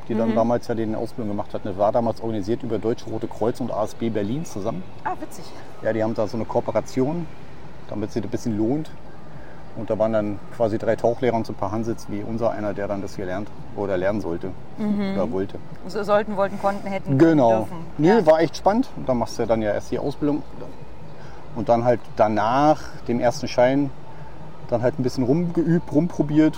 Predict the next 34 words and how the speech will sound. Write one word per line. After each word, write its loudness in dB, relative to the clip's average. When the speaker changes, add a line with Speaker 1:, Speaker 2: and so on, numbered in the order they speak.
Speaker 1:
dann 0
halt 2
mit -4
Kumpels 2
dann 2
tauchen 2
gegangen 4
und -2
dann 0
Speaker 2:
Also -2
quasi 2
auch 4
in -4
Nähe 0
Berlin -4
die -4
Seen -4
Speaker 1:
Genau. 4
Speaker 2:
oder 2
seid -4
ihr -4
irgendwo -6
weiter 0
weggefahren -8
zu 0
Speaker 1:
Nee, 4
Speaker 2:
der 8
Speaker 1:
ich 4
bin 4
Speaker 2:
Zeit? 6
Speaker 1:
ja 10
gebürtig 2
aus 0
Neuruppin, 2